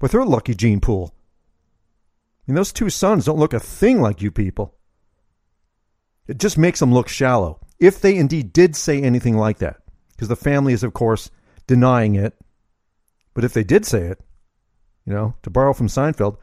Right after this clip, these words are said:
"Who are these people?" You have to wonder if they're, if, if, if they've advanced at all after all we've been through with Black Lives Matter and stuff. You don't think racism is a worldwide issue?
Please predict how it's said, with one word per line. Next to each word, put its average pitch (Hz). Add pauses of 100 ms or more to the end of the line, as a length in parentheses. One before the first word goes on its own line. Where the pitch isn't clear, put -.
(100)
"Who 247
are 226
these 262
people?" 311 (2250)
You 180
have 208
to 180
wonder 208
if -
they're, 139 (1200)
if, -
if, -
if -
they've 208
advanced 185
at 135
all 101 (260)
after 185
all 208
we've 202
been 214
through 90 (1160)
with 104
Black 160
Lives 165
Matter 147
and 113
stuff. -
You 208
don't 285
think 254
racism 165
is 113
a 113
worldwide 135
issue? 151